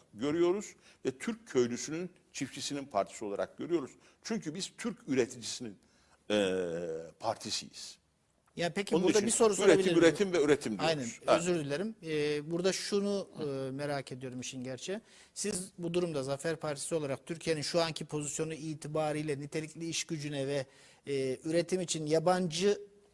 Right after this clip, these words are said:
Speaker 2: e, iş gücüne ihtiyacı olmadığını mı düşünüyorsunuz? Yani Türkiye içerisinden bu konuyu halledebilir miyiz?
Speaker 1: Bunu Türkiye içinde hallederiz ama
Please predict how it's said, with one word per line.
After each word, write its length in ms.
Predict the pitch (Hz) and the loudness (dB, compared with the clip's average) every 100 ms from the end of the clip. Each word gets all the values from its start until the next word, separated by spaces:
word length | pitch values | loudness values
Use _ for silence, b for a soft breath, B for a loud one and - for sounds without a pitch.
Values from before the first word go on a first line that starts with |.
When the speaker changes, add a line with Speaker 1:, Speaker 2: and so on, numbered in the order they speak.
| - | -8
Speaker 2:
e, 480 | 160 151 147 143 139 | -4 0 0 0 -2
iş 260 | - 165 | -4 -4
gücüne 340 | - 165 160 160 | -4 -6 -4 -6
ihtiyacı 440 | 147 175 165 160 | -2 0 0 2
olmadığını 500 | 156 170 147 131 123 | 2 2 0 -2 -4
mı 100 | 120 | -6
düşünüyorsunuz? 580 | 113 - 117 107 117 120 | -8 -10 -12 -12 -10 0
Yani 200 | 156 160 | 0 0
Türkiye 360 | 175 170 196 180 | -4 0 2 4
içerisinden 420 | 180 170 175 175 | 4 2 0 -2
bu 60 | |
konuyu 260 | 180 175 170 | 0 2 2
halledebilir 440 | 160 165 165 175 170 | 2 0 -2 -2 -4
miyiz? 200 | 123 220 | -2 0
Speaker 1:
Bunu 180 | 254 - | 0 -2
Türkiye 280 | 254 269 | -2 0
içinde 240 | 233 226 220 | 0 2 2
hallederiz 640 | 175 208 214 208 214 - - - | 4 0 0 0 -2 -10 0 4
ama 320 | 180 170 | 6 4